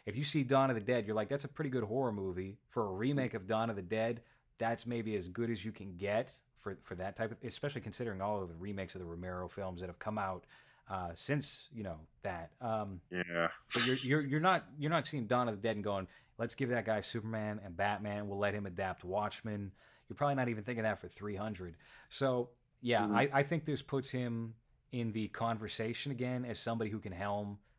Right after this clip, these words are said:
Speaker 1: like, real properties and not just do, uh, streaming films. So I'm interested to see where things develop for Zack Snyder and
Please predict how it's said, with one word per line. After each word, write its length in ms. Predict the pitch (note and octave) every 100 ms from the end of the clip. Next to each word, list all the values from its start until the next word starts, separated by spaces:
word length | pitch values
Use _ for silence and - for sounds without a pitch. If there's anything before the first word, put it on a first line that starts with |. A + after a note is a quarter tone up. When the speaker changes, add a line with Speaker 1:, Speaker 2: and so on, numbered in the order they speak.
| _
Speaker 1:
like, 140 | E2+ E2
real 220 | G2+ A2+
properties 640 | G#2+ - A2+ G#2+ A#2 A2 G2+
and 80 | G2+
not 180 | G#2
just 240 | G2 G2+ A#2+
do, 440 | A2 G#2 G2 F#2+ - _ _ _ -
uh, 180 | F#2 F2
streaming 480 | - - A2 G2+ F2
films. 480 | - E2 D2+ - - - - _
So 340 | - C3+ A#2+ A2+ _ _ _ -
I'm 160 | C#3+
interested 460 | E3+ E3+ D#3 - C#3
to 80 | B2+
see 240 | D3 C3+
where 380 | A2+ A#2 A2+ G#2+ -
things 200 | A#2+ A2
develop 460 | A2 G#2 A2 A2+
for 140 | - G#2+
Zack 260 | G2+ A2
Snyder 600 | - A2+ G#2+ G#2+ G#2 G2+ -
and 280 | G2+ F#2+ F#2